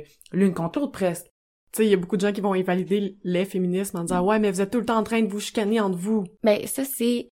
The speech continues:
Speaker 3: un essai de décrédibiliser le, le féminisme ou les féminismes. Mais dans le fond, c'est juste une diversité des manières de penser à comment arriver à l'égalité.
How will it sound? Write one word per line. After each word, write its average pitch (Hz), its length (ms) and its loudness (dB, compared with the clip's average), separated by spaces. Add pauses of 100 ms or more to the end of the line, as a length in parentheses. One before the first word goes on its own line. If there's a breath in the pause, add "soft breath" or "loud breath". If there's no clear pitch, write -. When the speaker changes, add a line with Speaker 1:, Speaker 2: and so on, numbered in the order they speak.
Speaker 3:
un 196 220 2
essai 208 400 0
de 190 300 0
décrédibiliser 180 1000 -2
le, 190 160 -2 (160)
le 185 380 4
féminisme 180 720 -4
ou 165 80 0
les 170 260 2
féminismes. 170 840 -6
Mais 170 280 2
dans 175 100 2
le 160 60 0
fond, 214 180 -6
c'est - 160 -4
juste 185 340 -4
une 165 140 0
diversité 175 920 -4
des 170 200 2
manières 165 540 -2
de 170 120 -2
penser 170 640 -4
à 170 80 -8
comment 175 500 -4 (120)
arriver 170 440 -4
à 170 120 -4
l'égalité. 156 640 -4